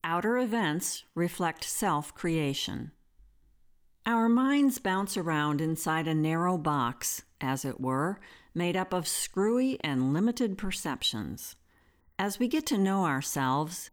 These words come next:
we gradually connect the dots about how we are related to life.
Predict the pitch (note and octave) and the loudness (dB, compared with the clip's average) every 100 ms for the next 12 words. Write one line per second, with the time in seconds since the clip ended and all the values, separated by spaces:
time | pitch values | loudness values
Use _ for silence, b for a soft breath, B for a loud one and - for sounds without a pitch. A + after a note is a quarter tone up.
0 | _ - G3+ G#3 A#3 B3+ B3+ G3 F#3+ F#3+ | _ -4 -2 0 0 0 0 -2 0 0
1 | F3 - E3+ D#3 C#3+ - - D#3+ D#3 - | -2 -2 -4 -2 -2 -2 -4 -2 -2 -2
2 | F3 D#3+ D#3 A3 G3+ D#3+ E3 D#3+ D3+ E3+ | -2 0 0 0 0 0 0 0 0 -2
3 | D#3+ G3+ G3+ F3 A#2 - - | -2 -2 -2 -2 -4 -8 -18